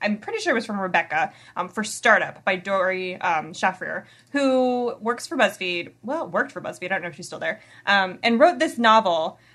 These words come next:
that, as you can imagine, is about a startup.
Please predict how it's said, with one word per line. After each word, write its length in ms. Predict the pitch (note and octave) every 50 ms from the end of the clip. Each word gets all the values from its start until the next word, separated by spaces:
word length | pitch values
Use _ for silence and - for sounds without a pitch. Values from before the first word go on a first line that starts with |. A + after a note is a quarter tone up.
| _ _ _
that, 440 | G3 F#3+ A3 G#3 G#3 G#3 F#3+ - - -
as 440 | - - - - A3 G#3+ G#3+ -
you 60 | - G#3+
can 100 | C#4 A#3+
imagine, 420 | G#3 G3 F#3+ F#3+ F#3+ E3+ E3 -
is 160 | - G#3 G#3 A#3+
about 320 | G#3+ G#3+ G3+ G3 F#3+ -
a 40 | A#3+
startup. 520 | - - - F3+ E3 D#3 D3+ D#3 D#3 -